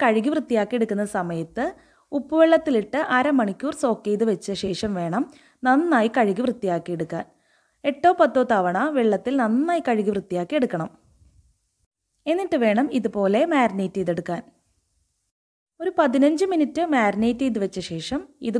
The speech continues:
കുക്കറിലേക്ക് ചേർത്ത് കൊടുക്കാം. കുക്കറിലേക്ക് ചേർത്ത് കൊടുത്ത് മൂന്ന് ടേബിൾ സ്പൂൺ വരെ വെള്ളം മാരിനേറ്റ് ചെയ്ത പാത്രത്തിലേക്ക് ഒഴിച്ച് നന്നായി ഒന്ന് മിക്സ് ചെയ്തെടുത്ത ശേഷം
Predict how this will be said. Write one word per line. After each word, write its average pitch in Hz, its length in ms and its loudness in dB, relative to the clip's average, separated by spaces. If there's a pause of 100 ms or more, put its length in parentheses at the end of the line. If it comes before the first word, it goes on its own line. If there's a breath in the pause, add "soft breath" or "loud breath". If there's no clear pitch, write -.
കുക്കറിലേക്ക് 190 580 -2
ചേർത്ത് 185 320 0
കൊടുക്കാം. 156 320 -2 (3250)
കുക്കറിലേക്ക് 359 580 0
ചേർത്ത് 233 380 0
കൊടുത്ത് 196 340 -4 (840)
മൂന്ന് 349 340 0
ടേബിൾ 220 340 2
സ്പൂൺ 220 300 -4
വരെ 208 180 -2 (540)
വെള്ളം 240 360 2 (1300)
മാരിനേറ്റ് 262 460 4
ചെയ്ത 214 220 0
പാത്രത്തിലേക്ക് 214 720 -2
ഒഴിച്ച് 202 280 0 (160)
നന്നായി 269 380 4
ഒന്ന് 220 140 2
മിക്സ് 208 200 -6
ചെയ്തെടുത്ത 220 440 0
ശേഷം 190 280 -2